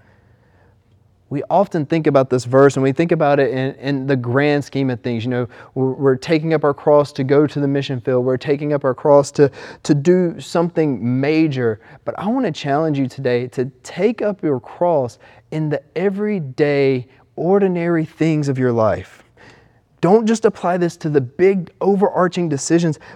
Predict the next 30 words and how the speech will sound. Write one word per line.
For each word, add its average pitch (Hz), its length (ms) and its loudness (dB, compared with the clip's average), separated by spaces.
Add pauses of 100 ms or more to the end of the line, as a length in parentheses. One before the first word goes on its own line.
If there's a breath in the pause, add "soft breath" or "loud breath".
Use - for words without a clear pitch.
but 156 240 0
apply 185 560 2
it 247 200 2
to, 165 280 0
to 165 140 -4
the 139 160 -2
day-to-day 202 640 0
choices 175 500 2
that 135 240 -6
you 208 100 -4
are 196 80 -6
making, 160 360 -4
the 147 80 -2
choices 208 400 0
you're 214 100 2
making 185 300 -2
tonight, 143 500 -6
the 131 80 -6
choices 196 380 0
that 185 120 -6
you're 180 60 -2
making 170 300 -4
tomorrow. 135 500 0 (460 loud breath)
Look 202 400 4
at 185 160 -4
how 214 500 0
your 190 400 6
life 170 540 4 (200 soft breath)
each 208 380 0 (140)
day, 127 560 6